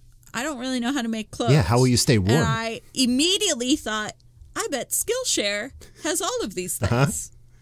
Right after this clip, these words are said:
Speaker 2: Did, what did you find? <laughs> Did you, was it there? Carding wool?
Speaker 1: Well, no, I mean, it was, like, two in the morning and I was trying not to wake the dog or my boyfriend up because this is w-, those kind of two in the morning thoughts in bed. So I did not look it up.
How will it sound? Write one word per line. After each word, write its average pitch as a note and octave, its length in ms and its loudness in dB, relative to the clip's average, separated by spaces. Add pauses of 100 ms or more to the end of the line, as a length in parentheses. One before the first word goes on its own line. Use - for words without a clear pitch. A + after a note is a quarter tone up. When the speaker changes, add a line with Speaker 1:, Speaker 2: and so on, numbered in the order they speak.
(560)
Speaker 2:
Did, - 180 2
what D3 120 6
did C#3+ 120 4
you D#3 80 8
find? - 540 4
<laughs> - 80 -16
Did B2 160 2
you, D3 220 6
was B2+ 260 4
it - 100 2
there? F#3 360 4
Carding D3 360 6
wool? E3+ 220 8
Speaker 1:
Well, F4+ 300 4
no, F4+ 120 -2
I F4+ 120 2
mean, G4+ 180 -2
it G4 60 0
was, F#4+ 160 -2
like, F4+ 180 0
two F#4 160 0
in E4+ 80 -6
the D#4 80 -4
morning C4+ 340 -4
and A3+ 80 -2
I G#3+ 80 -2
was A3+ 120 -4
trying A#3 240 -2
not G#3+ 180 -4
to C4+ 80 -8
wake G3 340 -4
the F#3+ 100 -2
dog F#3+ 360 -2
or G3 80 -4
my F#3+ 180 -6
boyfriend F3+ 460 -6
up E3 300 -8
because F#3+ 420 -6
this G3 240 -4
is F#3 180 -4
w-, G3 220 -14
those F#3+ 360 -10
kind G3 220 -6
of - 140 -14
two C#4 180 -2
in G#3+ 100 -2
the G3+ 60 -4
morning G3 380 -4
thoughts F3 400 -6
in F#3+ 140 -6
bed. E3 320 -6 (360)
So C4+ 200 -2
I B3 80 -2
did A#3 240 -2
not A#3+ 200 -2
look A3 160 -8
it G#3 80 -6
up. - 280 -8